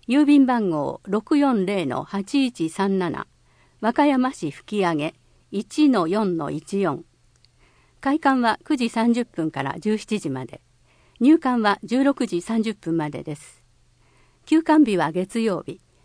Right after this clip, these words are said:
月曜日が祝日の場合、次の平日が休館となります。そして、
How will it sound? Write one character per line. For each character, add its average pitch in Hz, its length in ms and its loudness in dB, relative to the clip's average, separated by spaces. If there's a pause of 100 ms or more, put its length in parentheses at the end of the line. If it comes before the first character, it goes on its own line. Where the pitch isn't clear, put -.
(140)
月 240 240 -2
曜 285 140 6
日 202 120 0
が 180 120 -2
祝 - 220 -10
日 196 240 -6
の 196 140 0
場 175 140 -4
合、 180 180 -8 (100)
次 277 220 4
の 190 120 4
平 208 160 -4
日 185 320 -4
が 165 140 0
休 180 200 -4
館 165 200 -4
と 147 120 -8
な 151 120 -6
り 147 100 -10
ま 147 140 -8
す。 - 220 -20 (600)
そ 220 80 -6
し - 60 -12
て、 202 200 -8